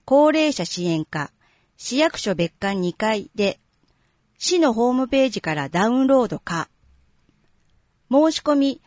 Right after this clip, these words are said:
八月十三日木曜から九月四日金曜に、申請書に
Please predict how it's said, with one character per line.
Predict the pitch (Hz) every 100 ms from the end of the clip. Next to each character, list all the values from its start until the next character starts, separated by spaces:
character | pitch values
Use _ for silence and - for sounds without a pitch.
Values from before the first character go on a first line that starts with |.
| _ _
八 | - 226 311
月 | 320 311 277
十 | 294 311
三 | 294 320 294
日 | 202 -
木 | 180 180 262
曜 | 262 226
か | 170
ら | 156 - _ _ -
九 | 339
月 | 302 - 190
四 | 180 -
日 | 196
金 | 214 220 247
曜 | 262 247
に、 | 196 156 - _ _ _ -
申 | - 285 302
請 | 285 285 277
書 | 285
に | 214 170